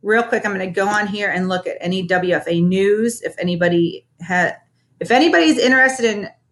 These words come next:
connecting with the W F A, it's W F A pro football dot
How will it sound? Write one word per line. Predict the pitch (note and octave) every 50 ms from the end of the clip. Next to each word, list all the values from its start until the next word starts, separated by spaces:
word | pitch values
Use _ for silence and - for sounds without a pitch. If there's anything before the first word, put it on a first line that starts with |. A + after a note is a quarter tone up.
| _ _ _ _
connecting | - A3+ G#3 G#3+ G#3+ A3 - B3+ B3 A#3+
with | A#3+ A#3 A#3
the | -
W | F#3+ G3 G3 G#3 A#3+ A#3+
F | A#3+ A#3+
A, | A3 G3 F#3 F#3 F3+
it's | F3+ F3+ -
W | - E3+ - G3+ G3+ G3+ B3 B3+ B3+ A#3+
F | A#3+ A#3+
A | A3+ G#3 G#3 G#3 -
pro | - - - A3+ A#3 A#3+ B3 B3 C4 C4 C4 B3+
football | - - - A#3+ - - - F#3+ F#3 F3+ E3+ E3+ E3+
dot | F#3 F3 F3 - -